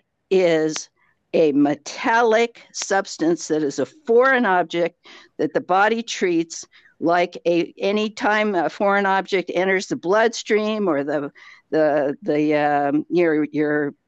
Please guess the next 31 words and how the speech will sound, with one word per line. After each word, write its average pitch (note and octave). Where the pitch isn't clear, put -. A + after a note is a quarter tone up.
lungs A3
or E3
your D#3
stomach, G#3
it G3+
surrounds G3+
it B3+
with C4
tissues, F#3+
and E3+
then F3
it D3
walls E3+
it G#3+
off, E3
and D#3+
it D#3
goes D#3
like, D3
"We're B3+
all A3
good." E3
But F3
the D#3
problem F#3+
is, F#3
is D#3+
it F#3+
can G3
become F3
tumors. C#3